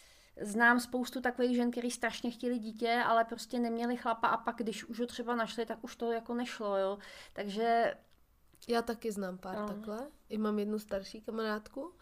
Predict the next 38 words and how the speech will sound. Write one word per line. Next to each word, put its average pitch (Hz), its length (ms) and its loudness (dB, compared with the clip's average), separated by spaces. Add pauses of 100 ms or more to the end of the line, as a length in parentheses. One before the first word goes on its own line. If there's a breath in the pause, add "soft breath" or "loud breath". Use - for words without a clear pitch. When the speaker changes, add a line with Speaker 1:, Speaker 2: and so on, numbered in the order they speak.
(540 loud breath)
Speaker 2:
nebo 202 120 0
starší, 208 480 2
tak 190 200 -6
třeba 202 240 0
má 196 220 2
o - 20 0
deset 196 500 -6
let 196 260 -6
víc 180 380 -14
než 208 280 -4
já, 196 340 -4 (520 soft breath)
třeba - 260 -12
o - 60 -14
sedm. 202 440 -2 (460 loud breath)
A 196 460 6 (100)
taky 220 280 -2
prostě 208 360 -4
přesně 214 640 0
celý 220 280 0
život 214 420 -2 (120)
strašně 208 440 -2
moc 214 220 -4
toužila 214 380 0
po 214 140 -6
dítěti, 208 520 -2
ale 208 220 0 (320)
měla 233 180 4
vždycky 226 260 -2
partnera, 220 600 0
nějak 214 260 0
to 220 100 -4
jako 214 220 -2
nevyšlo 202 800 0
a 196 320 4
Speaker 1:
Hmm. 214 120 -4
Speaker 2:
teď 208 300 -6
jí 208 360 -4
je 202 260 2